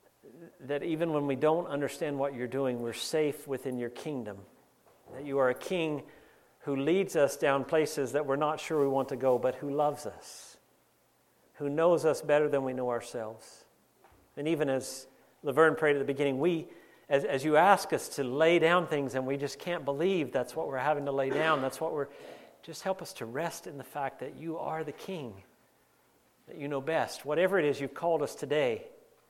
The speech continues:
to surrender to you, whatever table it is you're overturning in our lives, help us to, to trust that you will never leave us or forsake us,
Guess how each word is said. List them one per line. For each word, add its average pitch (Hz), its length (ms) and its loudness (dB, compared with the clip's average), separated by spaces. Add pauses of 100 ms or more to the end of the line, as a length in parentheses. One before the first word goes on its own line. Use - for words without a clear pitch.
(1200)
to - 80 -16
surrender 147 460 -2
to - 160 -10
you, 104 260 -10 (340)
whatever 160 340 2
table 160 460 4
it 143 80 2
is 143 180 0
you're 139 180 0
overturning 151 600 -4
in 135 100 -2
our 127 140 0
lives, 127 320 0
help 165 240 -6
us 151 180 -6
to, 120 200 -2 (500)
to 143 100 -8
trust - 720 -4 (600)
that 151 140 -10
you 147 120 -4
will 143 120 -2
never 127 240 -2
leave 151 320 -4
us 147 260 -6
or 120 120 -8
forsake - 560 -8
us, - 500 -14